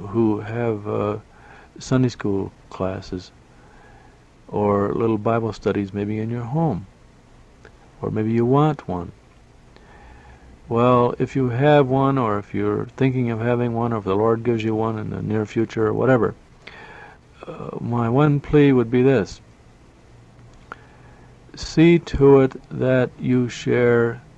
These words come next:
food, not just information.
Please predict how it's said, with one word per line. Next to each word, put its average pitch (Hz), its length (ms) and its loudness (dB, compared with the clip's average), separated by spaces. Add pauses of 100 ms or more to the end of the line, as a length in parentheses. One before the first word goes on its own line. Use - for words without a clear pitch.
(120)
food, 104 680 0 (1080)
not 120 320 0
just 120 440 0
information. 110 720 -6